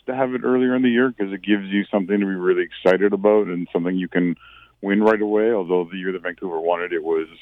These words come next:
like, August or whatever 'cause it was a different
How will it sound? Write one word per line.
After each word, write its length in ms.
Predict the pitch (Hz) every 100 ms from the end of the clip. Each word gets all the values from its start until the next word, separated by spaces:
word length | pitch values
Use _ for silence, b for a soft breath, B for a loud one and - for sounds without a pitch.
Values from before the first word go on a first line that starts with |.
| - - - -
like, 180 | 80 92
August 420 | 87 82 85 -
or 100 | 82
whatever 280 | 80 82 90
'cause 160 | 85 82
it 140 | 80
was 80 | 80
a 40 |
different 360 | 80 - 82